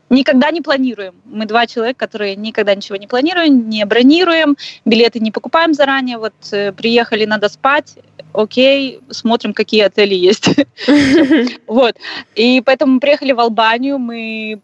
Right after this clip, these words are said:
переночевали там, э, одну ночь, за-, ужаснулись, э, мусорницам, э, повсюду, каким-то диким собакам, которые там бегают, вообще очень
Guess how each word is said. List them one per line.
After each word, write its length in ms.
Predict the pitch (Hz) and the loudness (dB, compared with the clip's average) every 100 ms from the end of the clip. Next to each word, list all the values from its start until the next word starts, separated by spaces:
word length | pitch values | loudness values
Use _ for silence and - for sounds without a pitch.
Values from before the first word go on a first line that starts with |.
| _ | _
переночевали 680 | - 220 220 214 226 233 233 | -2 -2 -2 -4 0 2 2
там, 360 | 226 226 214 208 _ _ _ _ | 0 -2 -2 -6 _ _ _ _
э, 320 | 196 214 208 | 0 2 2
одну 340 | 202 208 190 202 | 2 -2 -4 -6
ночь, 260 | 196 247 262 | -2 -2 -2
за-, 300 | 214 214 196 | -2 0 0
ужаснулись, 720 | 208 220 - 240 214 208 - | 0 -2 2 2 2 -2 0
э, 220 | 190 196 190 | 2 4 4
мусорницам, 1300 | 208 233 262 247 254 240 233 220 - 233 226 214 190 - | 4 6 6 4 -2 0 -2 0 0 0 -2 -6 -14 -8
э, 180 | - 202 | -6 -2
повсюду, 920 | 220 214 - 240 240 226 233 233 226 220 | -2 -2 -2 2 2 2 2 4 2 0
каким-то 360 | 208 214 214 | -2 -2 0
диким 320 | 190 233 247 | 0 2 0
собакам, 600 | 208 233 208 262 285 233 226 | 0 2 2 0 0 -2 -2
которые 300 | 214 208 214 | -4 -4 -4
там 160 | 220 | -4
бегают, 440 | 214 220 214 208 202 | 0 0 0 -4 -4
вообще 300 | 202 - 226 | -6 0 0
очень 300 | 214 214 | 0 -4